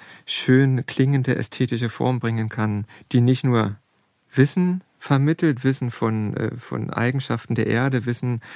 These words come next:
von Flüssen, die es gibt, Wissen von Ordnung, Wissen von begrifflichen Zusammenhängen, sondern eben auch eine eigene ästhetische Qualität besitzen.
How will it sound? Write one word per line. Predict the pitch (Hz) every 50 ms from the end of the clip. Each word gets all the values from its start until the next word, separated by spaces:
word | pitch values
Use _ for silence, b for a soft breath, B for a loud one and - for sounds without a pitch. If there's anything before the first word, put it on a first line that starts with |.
| B B
von | B - - 123 117
Flüssen, | - - 131 139 151 - - 135
die | 127 123
es | 127 117 - -
gibt, | - 120 - 139
Wissen | 131 127 - - 123
von | - - 131 127 -
Ordnung, | - 120 123 135 139 139 131 131 120 120
Wissen | 123 120 120 - 135
von | 123 - - 127 123 120 110 _
begrifflichen | - - - - 135 135 - 143 131
Zusammenhängen, | 127 - 113 123 123 131 135 139 139 139 135 135 B B B B
sondern | - - 127 120 123 -
eben | - 120 123 131 -
auch | - 117 113
eine | - 110 110 110
eigene | - 110 110 110 123 120 113
ästhetische | - - - - 113 - 117 113 -
Qualität | 107 - - 113 110 107 - - 120 117
besitzen. | - - 110 110 120 117 - -